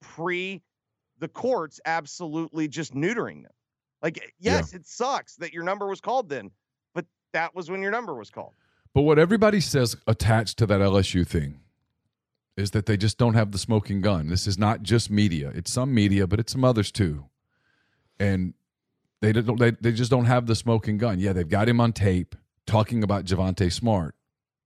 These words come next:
Speaker 2: but they've
Speaker 1: Allegedly.
Speaker 2: they've bas-, yeah, allegedly. They've, but they've basically done a cavity search on Javonte Ser-, Smart, and they can't find the money. So they're not gonna get him. It's,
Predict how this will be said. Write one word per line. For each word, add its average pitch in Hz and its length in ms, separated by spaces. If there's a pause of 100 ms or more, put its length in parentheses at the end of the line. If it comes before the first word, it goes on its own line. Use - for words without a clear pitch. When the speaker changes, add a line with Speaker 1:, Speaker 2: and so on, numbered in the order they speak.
(100)
Speaker 2:
but - 160
they've 117 280 (560)
Speaker 1:
Allegedly. 139 640 (460)
Speaker 2:
they've 120 280
bas-, 151 280
yeah, 90 260
allegedly. 82 560
They've, 117 280
but 139 140
they've 147 160
basically 156 500
done 127 180
a 98 60
cavity 113 480
search - 500 (100)
on 87 160
Javonte 87 480
Ser-, 113 320
Smart, 120 420
and 95 80
they 92 60
can't 95 300
find 104 240
the 85 40
money. 80 360 (640)
So 110 480 (480)
they're 113 160
not 120 240
gonna 135 160
get 180 200
him. 110 160
It's, 110 160